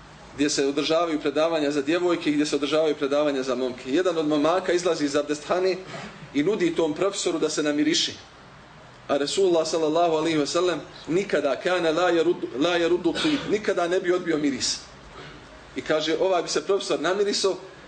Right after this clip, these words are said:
i onda kad je ovaj momak otišao, on opet ušao u V C i opro se. Pita njega ovaj, iz-, izlazi on iz abdesthane opet i vidi ovaj mladić da je profesor oprao ruke. Kaže, „Zašto si oprao ruke?”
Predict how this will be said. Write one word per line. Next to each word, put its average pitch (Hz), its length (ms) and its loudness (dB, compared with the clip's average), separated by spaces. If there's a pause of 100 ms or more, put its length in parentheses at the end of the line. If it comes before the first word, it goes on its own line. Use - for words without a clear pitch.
i 147 80 2
onda 175 180 2
kad 156 160 -2
je 170 80 2
ovaj 185 180 2
momak 185 340 0
otišao, 196 440 0
on 180 140 2
opet 185 300 0
ušao 175 240 0
u 156 40 0
V 170 160 4
C 175 140 -2
i 151 80 4
opro 131 260 -4
se. - 140 -6 (2500)
Pita 180 280 -2
njega 165 280 0
ovaj, 135 260 2 (1200)
iz-, 151 180 -4
izlazi 160 440 2
on 147 140 0
iz 123 180 -6 (420)
abdesthane 151 600 0
opet 180 340 0
i - 20 -6
vidi 180 240 0
ovaj 151 240 2 (100)
mladić 165 340 -2
da 147 120 0
je 139 160 -4 (280)
profesor 180 360 -2
oprao 170 240 0
ruke. 151 280 2 (2250)
Kaže, 160 220 0
„Zašto 214 300 -2
si - 120 -2
oprao 160 280 0
ruke?” 131 260 -2